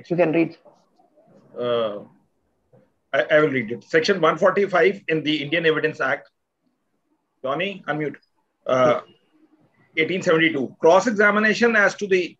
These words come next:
Speaker 2: previous statements in writing. A witness may be cross-examined as to the previous, Mister Prem, uh, previous, uh, statements made by him in writing or reduced into writing,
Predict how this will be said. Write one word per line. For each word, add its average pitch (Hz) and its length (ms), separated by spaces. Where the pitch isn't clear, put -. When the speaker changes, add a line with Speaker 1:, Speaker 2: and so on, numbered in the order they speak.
Speaker 2:
previous 165 300
statements 156 460
in 160 100
writing. 127 400
A 147 60
witness 156 440
may 208 100
be 202 100
cross-examined 170 720
as 180 140
to 185 120
the 175 100
previous, 156 400
Mister - 160
Prem, 104 200
uh, 107 300
previous, 175 500
uh, 160 160
statements 180 640
made 185 320
by 214 180
him 214 240
in 214 140
writing 170 500
or 170 140
reduced 151 380
into 160 180
writing, 135 480